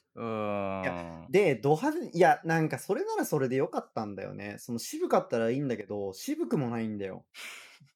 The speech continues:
Speaker 1: <laughs> うーん。
Speaker 2: なんか、打者喜ぶと思ってんだか知らないけど、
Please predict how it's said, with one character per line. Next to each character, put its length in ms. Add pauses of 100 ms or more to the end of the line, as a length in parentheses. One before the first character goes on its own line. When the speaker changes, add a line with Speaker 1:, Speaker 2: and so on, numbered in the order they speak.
(520)
Speaker 1:
<laughs> 760
う 40
ー 1000
ん。 40 (1120)
Speaker 2:
な 180
ん 40
か、 540 (1200)
打 260
者 140
喜 80
ぶ 380
と 100
思 140
っ 40
て 140
ん 40
だ 80
か 100
知 100
ら 100
な 140
い 60
け 120
ど、 340